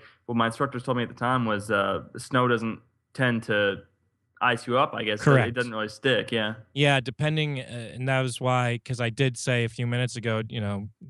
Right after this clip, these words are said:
Speaker 2: if you wanna take off in snow, that's your business. But,
Speaker 1: Mm-hmm.
Speaker 2: uh,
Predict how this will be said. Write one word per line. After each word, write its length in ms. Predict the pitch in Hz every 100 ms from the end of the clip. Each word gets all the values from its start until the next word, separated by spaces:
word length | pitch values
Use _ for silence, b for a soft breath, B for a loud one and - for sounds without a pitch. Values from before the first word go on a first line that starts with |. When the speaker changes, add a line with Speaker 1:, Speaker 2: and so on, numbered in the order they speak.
| - -
Speaker 2:
if 180 | 123
you 80 | 131
wanna 180 | 131 135
take 200 | 143 131
off 220 | 127 120
in 80 | 123
snow, 320 | 113 131 127
that's 200 | 120 117
your 80 | 123
business. 440 | 113 135 120 113 98
But, 300 | 143 139 -
Speaker 1:
Mm-hmm. 200 | 117 113 107 B B _ _ 147
Speaker 2:
uh, 560 | 139 131 131 127 120